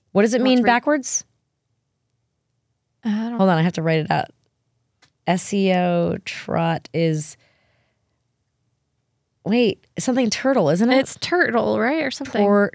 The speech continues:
Speaker 1: tortoise.
Speaker 2: Tortoise.
Speaker 1: It's tortoise backwards. Yeah, that's, I'm like, I have to <laughs> really think to see it backwards.
Speaker 2: It's, it's a great book, too.
Speaker 1: I have to do that one. We're, we just started James and the Pi-, Giant Peach last night.
Speaker 2: Oh.
Speaker 1: But that movie's weird.
Speaker 2: That's nightmare fuel, though.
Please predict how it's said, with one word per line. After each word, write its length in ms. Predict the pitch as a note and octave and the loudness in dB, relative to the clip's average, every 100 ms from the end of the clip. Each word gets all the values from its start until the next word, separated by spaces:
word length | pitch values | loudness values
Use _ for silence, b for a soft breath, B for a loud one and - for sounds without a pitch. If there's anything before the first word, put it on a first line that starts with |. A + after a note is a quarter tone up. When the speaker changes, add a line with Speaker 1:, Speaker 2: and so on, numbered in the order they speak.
| - | -2
Speaker 1:
tortoise. 480 | C4 A#3+ - - - | 0 2 0 -4 -2
Speaker 2:
Tortoise. 560 | - A3+ - - - - _ _ | 0 2 0 -6 -14 -20 _ _
Speaker 1:
It's 160 | - - | -8 -4
tortoise 340 | - F#3+ D#3 | 0 0 0
backwards. 520 | C#3+ D3+ - - - - _ | 0 0 -2 -10 -10 -12 _
Yeah, 220 | C#3+ C3 - _ | -2 -2 -4 _
that's, 260 | C#3+ D#3 - b b b b - | -6 -6 -8 b b b b 0
I'm 60 | |
like, 120 | F#3 E3+ | 2 4
I 60 | |
have 120 | F#3 G3+ | 2 2
to 80 | |
<laughs> 100 | F#3 | 2
really 160 | A3+ G3+ | 4 2
think 400 | - F#3+ D#3 - B B B - | 2 2 0 -4 B B B -4
to 100 | F#3+ | -2
see 180 | - G#3 | 2 2
it 80 | G3+ | 4
backwards. 560 | E3+ - G#3 F3+ - | 2 2 -2 -2 -2
Speaker 2:
It's, 340 | A#3+ C4+ - - | -2 -2 -4 -6
it's 240 | B3 - G#3 | -4 -4 -6
a 40 | |
great 320 | - F3+ - _ _ _ _ - | -6 -10 -10 _ _ _ _ -14
book, 180 | - - | -14 -16
too. 240 | - A#3 D#3+ | -16 -12 -6
Speaker 1:
I 40 | |
have 100 | F3 | -4
to 80 | F#3+ | -2
do 140 | F#3 | 0
that 200 | D#3+ D3+ | 0 0
one. 140 | D#3 D#3 | 2 2
We're, 140 | F#3 | 2
we 140 | G3 | 2
just 140 | G3 - | 0 0
started 280 | F#3 E3 D#3 | 0 0 0
James 220 | D#3 D3 | 0 0
and 80 | D3+ | -2
the 40 | |
Pi-, 160 | C#3+ - | -4 -6
Giant 260 | D#3+ D3 - | -2 -2 -2
Peach 240 | C#3 - | -6 -4
last 180 | A#2 C3+ | -4 -6
night. 180 | B2+ - | -6 -2
Speaker 2:
Oh. 440 | A#3 B3 A#3 A3 G#3 | 2 4 4 4 4
Speaker 1:
But 80 | |
that 120 | F4 D#4 | 2 2
movie's 300 | E4+ D4+ E3+ | 4 2 2
weird. 300 | E3 C#3+ B3+ | 2 4 2
Speaker 2:
That's 180 | E4+ - | 0 -2
nightmare 320 | B3+ G#3+ G3+ | -2 0 -2
fuel, 360 | - G3+ F#3 G#3 | -2 -6 -6 -8
though. 300 | G#3 - | -8 -8